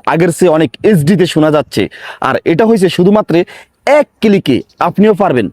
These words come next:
Just আপনার মোবাইলে CapCut অ্যাপসটা থাকা লাগবে। যাদের মোবাইলে আছে তাদের মোবাইলে তো আছে, যাদের মোবাইলে নাই আপনারা প্লে স্টোর থেকে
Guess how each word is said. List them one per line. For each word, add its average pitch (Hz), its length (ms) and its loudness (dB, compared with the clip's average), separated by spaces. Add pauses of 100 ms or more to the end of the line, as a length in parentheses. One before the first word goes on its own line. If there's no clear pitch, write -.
(160)
Just 196 320 -2
আপনার 165 260 -2
মোবাইলে 165 420 0 (180)
CapCut 180 440 -2 (100)
অ্যাপসটা 165 320 -2
থাকা 147 220 -2
লাগবে। 104 320 -2 (280)
যাদের 147 260 0
মোবাইলে 214 320 2
আছে 240 280 0 (140)
তাদের 165 220 0
মোবাইলে 208 280 2
তো 220 100 0
আছে, 185 260 0 (120)
যাদের 170 260 0
মোবাইলে 220 300 2
নাই 214 260 0 (160)
আপনারা 175 320 -2
প্লে 175 260 0
স্টোর 190 160 -2
থেকে 220 200 -2